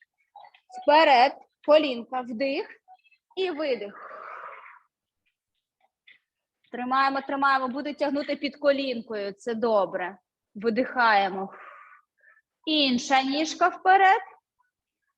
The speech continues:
Колінки разом. Вдих. Видих. Голову опускаємо. Це я просто запрокидую, бо дивлюсь на вас. Є, молодці.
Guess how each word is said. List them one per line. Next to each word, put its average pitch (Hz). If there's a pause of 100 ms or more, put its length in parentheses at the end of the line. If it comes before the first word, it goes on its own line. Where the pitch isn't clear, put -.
(120)
Колінки 254
разом. 247 (800)
Вдих. 269 (2000)
Видих. 294 (920)
Голову 262
опускаємо. 226
Це -
я 254
просто 247
запрокидую, 277
бо 240
дивлюсь 254
на 247
вас. 190 (1300)
Є, 220
молодці. 220